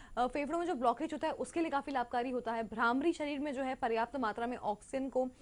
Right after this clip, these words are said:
ला-, लाता है। साथ ही भ्रामरी से जो है आपका गला जो है काफी खुल जाता है, तो आपको भ्रामरी करनी चाहिए। और आपके मेंटल स्ट्रेस को भी जो है भ्रामरी कम करता है। तो इन सभी चर्चाओं में हम अगर बात कर लें यहाँ पर कि कुछ और आसनों की, तो आप अगर अनुलोम विलोम करते हैं तो ये भी आपके लिए काफी, अ,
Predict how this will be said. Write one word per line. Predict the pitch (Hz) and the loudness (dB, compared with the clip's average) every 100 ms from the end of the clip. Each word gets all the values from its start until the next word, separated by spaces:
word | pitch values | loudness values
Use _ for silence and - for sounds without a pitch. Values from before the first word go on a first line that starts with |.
| - - | -20 -6
ला-, | 220 214 175 214 220 | -2 -2 -2 -2 0
लाता | 220 214 240 | 0 0 0
है। | 262 | -2
साथ | 277 269 | -4 -4
ही | 370 359 | -6 -4
भ्रामरी | 262 226 277 | -2 -2 -2
से | 311 | -4
जो | 277 | -4
है | 269 | -2
आपका | 285 285 | -2 -2
गला | 294 220 247 | -4 0 0
जो | 262 | 0
है | 262 | -4
काफी | 226 240 | -4 -4
खुल | 240 226 | -4 -4
जाता | 190 208 | -4 -6
है, | 214 | -4
तो | 247 | -4
आपको | 220 240 | -4 -8
भ्रामरी | 220 196 220 | -8 -8 -6
करनी | 196 185 | -8 -10
चाहिए। | 185 104 104 - - - | -10 -10 -12 -14 -20 -4
और | 247 | -2
आपके | 254 311 | 0 0
मेंटल | 262 240 302 | 0 0 -2
स्ट्रेस | - 285 277 | -2 -2 -2
को | 262 | -6
भी | 262 | -2
जो | |
है | 269 269 | -2 -2
भ्रामरी | 226 208 226 | -4 -4 -4
कम | 208 | -6
करता | 202 180 175 | -8 -8 -8
है। | 185 - - - - - - - | -10 -12 -20 -20 -20 -20 -14 -2
तो | 294 | -2
इन | 262 294 | 0 -2
सभी | 294 277 | -2 0
चर्चाओं | 294 277 285 | 0 0 -2
में | 285 | -2
हम | 294 269 | -2 -4
अगर | 262 | -4
बात | 226 226 | -4 -4
कर | 247 | -4
लें | 269 | -2
यहाँ | 262 240 | -2 -4
पर | 254 247 | -4 -6
कि | 254 | -8
कुछ | 254 | -6
और | 226 262 | -2 0
आसनों | 240 247 262 | -2 -2 -8
की, | 277 | -6
तो | 262 | -2
आप | 220 - 247 247 - - - | -2 -2 -6 -6 -12 -10 -2
अगर | 277 | 0
अनुलोम | 285 247 247 294 | 0 0 0 2
विलोम | 269 262 285 | 2 0 0
करते | 262 240 | -2 -2
हैं | 262 233 | -4 -2
तो | |
ये | 262 240 | -2 0
भी | 233 | 2
आपके | 320 269 285 | 2 2 0
लिए | 285 | -2
काफी, | 247 214 311 | -2 -2 -4
अ, | 233 | -6